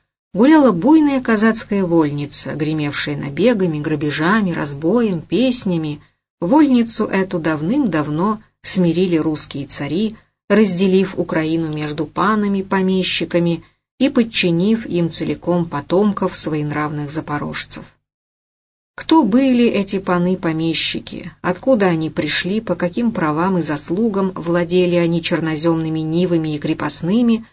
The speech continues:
о том история хранит лишь смутные и далеко недостоверные предания. Права и заслуги помещиков чаще всего были очень сомнительны. Примером тому может послужить родословная Гоголя.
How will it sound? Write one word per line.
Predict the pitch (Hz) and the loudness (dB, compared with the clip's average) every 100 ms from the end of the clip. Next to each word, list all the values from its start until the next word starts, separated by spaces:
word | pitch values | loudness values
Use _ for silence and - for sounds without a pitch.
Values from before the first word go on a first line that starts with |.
| _ _ _ | _ _ _
о | - 202 | -4 2
том | 339 320 | 6 6
история | 294 294 285 262 | 4 4 6 4
хранит | - 208 208 226 | 2 0 2 0
лишь | 185 175 - | 0 0 0
смутные | - 240 254 196 190 185 | 0 0 0 -2 0 0
и | - | -2
далеко | 190 175 160 165 | 0 0 0 -4
недостоверные | 160 151 151 151 147 151 147 147 139 | -4 -4 -4 -4 -2 -2 -2 -6 -6
предания. | 151 139 139 135 123 - - _ - | -8 -6 -6 -8 -10 -14 -20 _ -2
Права | 180 175 175 | 0 2 4
и | 175 | 2
заслуги | 170 170 175 170 165 | 2 0 0 0 -2
помещиков | 185 170 220 240 - 170 156 - _ _ _ _ - | -2 -2 0 0 -2 -4 -8 -10 _ _ _ _ -4
чаще | 311 285 226 | 0 2 2
всего | 226 - 214 240 | 0 0 0 0
были | 196 180 | 0 0
очень | 170 151 - 147 | 0 0 -2 -2
сомнительны. | 151 147 165 185 - 131 135 - _ _ _ _ - | -2 -2 0 0 -2 -6 -10 -12 _ _ _ _ 2
Примером | 220 311 320 233 | 4 6 6 6
тому | 196 170 214 | 4 2 2
может | 185 170 175 | 2 0 0
послужить | 165 165 151 147 170 170 - | -2 -4 -4 0 0 0 -2
родословная | 170 160 147 156 147 156 175 | -2 0 -2 -2 -4 -2 -4
Гоголя. | 196 254 170 120 - | 2 2 2 -4 -10